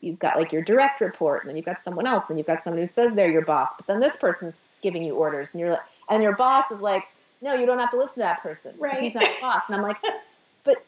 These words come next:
Speaker 1: but you're in South Carolina, and, like, he's here in New York, and he's kinda bullying me.
Speaker 2: <laughs>
Speaker 1: I think I have to listen to him." I was so confused. I
Speaker 2: Yeah.
Speaker 1: was so confu-, and I was like, "I hate, I hate everything about this." And so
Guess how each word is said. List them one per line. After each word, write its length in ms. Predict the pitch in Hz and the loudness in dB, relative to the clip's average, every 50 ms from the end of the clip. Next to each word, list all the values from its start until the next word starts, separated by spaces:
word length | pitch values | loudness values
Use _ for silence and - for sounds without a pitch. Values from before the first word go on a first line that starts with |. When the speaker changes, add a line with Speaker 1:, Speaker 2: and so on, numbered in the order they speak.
| _ | _
Speaker 1:
but 120 | 262 247 254 | 2 2 4
you're 180 | 285 330 381 392 | 4 4 4 4
in 120 | 349 285 - | 2 0 -2
South 260 | - 311 302 302 302 - | -2 0 0 0 -2 -2
Carolina, 480 | - 302 262 254 277 311 370 381 339 285 | -2 0 0 2 4 4 4 4 2 0
and, 180 | 269 247 233 | -2 0 0
like, 140 | 240 226 220 - | -2 -4 -4 -4
he's 220 | _ 427 427 403 | _ -2 -2 0
here 160 | - 370 381 320 | 0 -2 -2 0
in 60 | 240 | -2
New 80 | 247 | 0
York, 320 | 262 330 415 427 415 403 - | 0 2 2 2 2 2 0
and 200 | 233 220 220 - _ _ - | -2 -2 -4 -8 _ _ -10
he's 120 | 285 - | -10 -10
kinda 260 | 339 - 427 427 - - | -6 -2 -2 -2 0 2
bullying 460 | 330 427 440 440 415 392 349 330 285 | 4 6 6 6 6 4 2 2 2
me. 320 | 269 269 269 269 269 277 - 523 523 - | 4 4 4 4 2 0 0 0 0 0
Speaker 2:
<laughs> 140 | - - 349 | -2 -10 2
Speaker 1:
I 260 | 370 453 453 440 - 240 _ | 2 2 2 2 -6 0 _
think 160 | 440 480 453 | 2 2 4
I 160 | 403 403 392 - | 2 0 0 -2
have 100 | - - | -2 0
to 60 | 262 | 0
listen 340 | 277 440 466 453 - 453 392 | 2 2 2 2 0 -6 -4
to 80 | - 427 277 | -4 -6 -4
him." 60 | 269 - 294 - | -4 -6 -4 -2
I 120 | 247 262 | -2 0
was 100 | 277 277 - _ _ | -2 -2 -8 _ _
so 160 | _ 311 294 311 | _ 0 0 0
confused. 680 | 294 339 269 240 - - 220 196 190 185 180 180 _ _ _ _ _ - | -2 -8 -10 -10 -10 -8 -4 -4 -2 -4 -4 -6 _ _ _ _ _ -2
I 60 | 214 | 0
Speaker 2:
Yeah. 140 | 208 226 226 | 0 0 -2
Speaker 1:
was 80 | 226 - - _ _ _ | -4 -8 -16 _ _ _
so 220 | - 226 220 214 | 0 0 0 0
confu-, 260 | 208 - 214 - - - _ - | -2 -6 -14 -16 -16 -16 _ -8
and 100 | 196 196 | -6 -4
I 140 | 185 185 | 0 -2
was 80 | 185 190 | 0 0
like, 160 | 202 190 190 - | 0 -2 -2 0
"I 140 | 185 202 208 208 | -2 -2 -2 0
hate, 400 | 214 208 190 175 170 165 - _ _ _ _ | -2 -2 0 0 -2 -4 -6 _ _ _ _
I 120 | - 196 190 | -8 -6 -4
hate 180 | 196 190 180 | -2 0 0
everything 320 | 180 160 165 165 165 170 165 | 0 0 0 -2 -4 -4 -4
about 240 | 156 151 143 147 | -2 -2 -2 -2
this." 180 | - - - - _ _ _ _ _ _ _ _ _ | -2 -6 -8 -8 _ _ _ _ _ _ _ _ _
And 220 | 208 202 196 196 196 | 0 2 2 0 -2
so 600 | - - 226 202 190 185 185 185 185 175 - | 0 2 4 4 6 8 6 6 6 2 0